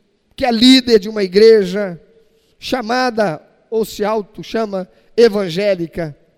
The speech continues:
Se é que se pode ser evangélico aceitando o assassinato de bebês no ventre da mãe,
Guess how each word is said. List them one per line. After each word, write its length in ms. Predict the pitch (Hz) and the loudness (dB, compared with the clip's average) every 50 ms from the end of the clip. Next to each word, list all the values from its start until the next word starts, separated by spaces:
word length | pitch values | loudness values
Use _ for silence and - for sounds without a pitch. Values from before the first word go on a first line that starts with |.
| _ _ _ _ _ _ _ | _ _ _ _ _ _ _
Se 200 | _ - - 226 | _ -8 -4 -4
é 80 | 240 240 | -4 -4
que 120 | 240 240 - - | -4 -10 -12 -12
se 140 | - - 196 | -12 -16 -16
pode 380 | - - 208 233 240 208 175 | -14 -12 -10 -10 -10 -10 -8
ser 100 | - 226 | -4 -4
evangélico 720 | 220 202 185 202 190 160 156 202 208 214 190 - _ _ _ _ _ _ _ _ _ _ _ - | -4 -4 -4 -8 -8 -6 -4 -4 -4 -4 -6 -10 _ _ _ _ _ _ _ _ _ _ _ -12
aceitando 920 | - 185 - - 220 202 170 - - - 220 226 214 190 156 131 117 110 107 _ _ _ _ _ | -12 -10 -6 -4 -4 -4 -4 -4 -4 -4 -2 -2 -4 -6 -12 -16 -18 -18 -20 _ _ _ _ _
o 80 | - 185 | -10 -8
assassinato 920 | 180 - - 208 202 185 - 208 202 185 190 196 196 180 - - 127 110 107 _ _ _ _ _ _ _ _ _ _ _ _ | -8 -6 -6 -6 -6 -8 -8 -10 -10 -8 -8 -8 -8 -8 -10 -14 -20 -20 -20 _ _ _ _ _ _ _ _ _ _ _ _
de 120 | 139 170 | -10 -4
bebês 760 | 165 196 190 143 165 208 202 185 151 - - - - - - _ _ _ _ _ _ _ _ _ - | -2 -2 -2 0 0 0 0 0 0 -2 -8 -12 -14 -18 -20 _ _ _ _ _ _ _ _ _ -10
no 100 | 190 190 | -10 -8
ventre 440 | 143 131 180 214 220 208 - - 175 | -6 -2 0 0 0 0 -2 -6 -8
da 180 | 165 170 170 | -6 -6 -8
mãe, 520 | 160 170 196 196 185 160 147 151 160 160 | -6 -4 -2 -2 -2 -2 -4 -10 -16 -20